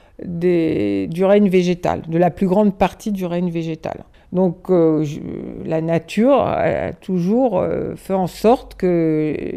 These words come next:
les, les végétaux se reproduisent. Alors, il y a tellement de types de graines, c'est éblouissant, c'est éblouissant. Tellement de méthodes aussi,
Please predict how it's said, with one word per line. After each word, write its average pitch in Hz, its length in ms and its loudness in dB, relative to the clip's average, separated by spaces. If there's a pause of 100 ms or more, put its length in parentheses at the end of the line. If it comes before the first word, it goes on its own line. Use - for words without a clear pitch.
(140)
les, - 420 -8
les 170 220 -4
végétaux 170 560 0
se - 180 -6
reproduisent. 180 720 -2
Alors, 156 240 -2
il 156 80 -8
y 165 60 -2
a 160 60 -2 (400)
tellement 240 500 4
de 196 120 4
types 190 340 -6
de 185 120 2
graines, 196 380 0
c'est - 560 -8
éblouissant, 196 920 2
c'est - 320 -6
éblouissant. 190 720 -2 (400)
Tellement 240 420 4
de 208 180 2
méthodes 220 680 4
aussi, 208 480 -2